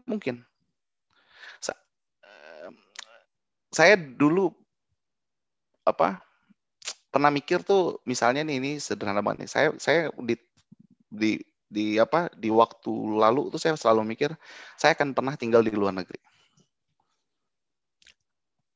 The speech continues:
Sekali lagi, ini bukan buat gaya-gayaan, bukan.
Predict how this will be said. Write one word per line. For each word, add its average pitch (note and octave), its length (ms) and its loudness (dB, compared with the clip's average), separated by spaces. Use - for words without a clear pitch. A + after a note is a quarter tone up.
Sekali C3 240 -4
lagi, C#3 160 -2
ini C#3 80 0
bukan B2 400 2
buat A2+ 160 6
gaya-gayaan, G#2+ 640 6
bukan. F3+ 400 -2